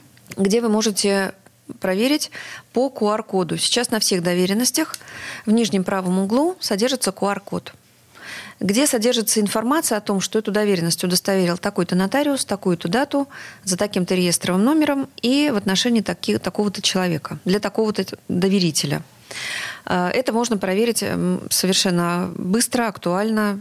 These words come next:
наведя, м, в том числе и смартфон на этот Q R-код, либо непосредственно на сайте Федеральной нотариальной палаты.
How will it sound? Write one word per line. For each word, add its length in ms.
наведя, 680
м, 380
в 120
том 160
числе 220
и 20
смартфон 580
на 460
этот 260
Q 140
R-код, 400
либо 400
непосредственно 600
на 120
сайте 360
Федеральной 420
нотариальной 360
палаты. 500